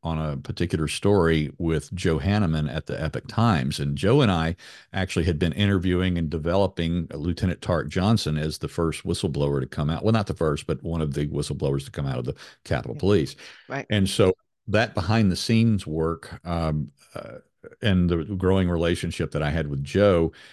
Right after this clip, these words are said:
Speaker 1: when he got the opportunity to go into the room for his second time, uh, uh, for video analysis,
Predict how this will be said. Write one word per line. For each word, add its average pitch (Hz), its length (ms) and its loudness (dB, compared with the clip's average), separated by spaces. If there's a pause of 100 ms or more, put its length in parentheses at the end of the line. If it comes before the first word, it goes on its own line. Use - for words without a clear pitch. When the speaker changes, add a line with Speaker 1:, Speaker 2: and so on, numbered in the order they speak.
(120)
Speaker 1:
when 92 240 -2
he 107 300 0
got 98 240 -2
the 92 100 0
opportunity 85 640 -2
to 78 140 -10
go 87 320 2
into 92 320 2
the 85 120 -2
room 85 320 -2
for 78 160 -4
his 71 140 -6
second - 460 0
time, 73 480 -2
uh, 69 320 -4
uh, 78 220 -2
for 76 260 -2
video 78 400 0
analysis, 76 640 -2